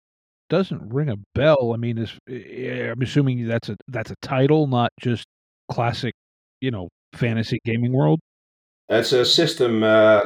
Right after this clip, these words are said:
Speaker 2: uh, like a, a retro clone O S R, uh, rule set. It's basically, uh, a Dungeons and Dragons, uh, a clone, freely available. So it's a handy system to use as a reference because everyone can, uh, can try it.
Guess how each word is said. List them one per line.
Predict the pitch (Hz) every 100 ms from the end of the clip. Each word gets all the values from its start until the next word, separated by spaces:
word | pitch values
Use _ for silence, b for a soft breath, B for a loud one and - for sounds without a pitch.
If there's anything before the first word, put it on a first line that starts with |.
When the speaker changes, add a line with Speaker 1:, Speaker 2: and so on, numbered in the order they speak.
| 95
Speaker 2:
uh, | 101
like | 101 104
a, | 101 98 92 92 90
a | 85
retro | 87 113 - 92
clone | 101 92 92
O | 92 95
S | 90 95
R, | 92 87 85 85
uh, | 82 80
rule | 76 85 80
set. | - 76 -
It's | 78 76
basically, | 82 95 98 - 92 87 90
uh, | 90 87 87 - _ _ -
a | 80
Dungeons | 80 98 95 87
and | 85
Dragons, | 85 90 85 82 - 82
uh, | 78 76 76 73 71
a | 76
clone, | - 85 78
freely | - 107 95 87
available. | 85 92 85 - 73
So | - 80 78 _ _ _
it's | -
a | 104
handy | 92 80 78
system | 76 - 90 -
to | 76 85
use | 82 78
as | 73
a | 73
reference | 87 - 90 87 -
because | 82
everyone | 85 82 82 80
can, | 85 78 78
uh, | 73 73 _ -
can |
try | - - -
it. | -